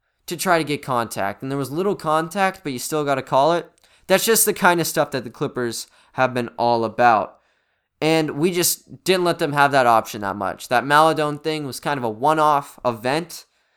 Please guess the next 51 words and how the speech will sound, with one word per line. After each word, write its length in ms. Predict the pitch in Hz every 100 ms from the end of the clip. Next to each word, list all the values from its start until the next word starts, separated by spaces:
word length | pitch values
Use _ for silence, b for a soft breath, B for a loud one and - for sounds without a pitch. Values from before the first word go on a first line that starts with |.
| _ _ _ _ _
Outside 340 | 156 175 196 170
that, 200 | 160 143
they 80 | 135
couldn't, 380 | 165 135 123
they 120 | 131 131
couldn't 180 | 139
do 140 | 123 107
anything, 400 | 98 98 98 95
and 240 | 131 131 139
it 20 |
was 160 | 151 151
because 320 | 156 170 135
we 100 | 143
clogged 560 | - 180 190 190 -
up 300 | 165 165 -
the 80 | 151
paint, 640 | 123 - 190 147 139 - - _ _ _ _ 147
and 160 | 139
when 100 | 139
they 80 | 160
had 100 | 160
to 60 | 135
go 220 | 160 175
outside, 720 | 180 180 196 202 156 135 135 _ _ _ _ _ -
we 180 | 160 190
were 180 | 180
not 340 | 165 165 160 135
really 420 | 139 147 147 147
contesting 560 | - 147 170 165 - 113
them 80 |
that 200 | 104 90
hard, 280 | 107 104 101
and 220 | 101 101 - - _ _ _ _ -
we 120 | 131
definitely, 580 | 143 180 147 151 135 120 -
uh, 260 | 120 117 117
were 120 | 123
not 420 | 127 123 - - _ -
hitting 220 | 139 131
their 120 | 131
wrist 380 | 117 131 123 -
or 140 | 120 131
anything 360 | 131 113 113
when 140 | 110 113
we 80 |
were 80 | 110
going 260 | 107 107 98
for 220 | - 101
it. 100 | -
Just 240 | 120 120
some, 280 | - 123 107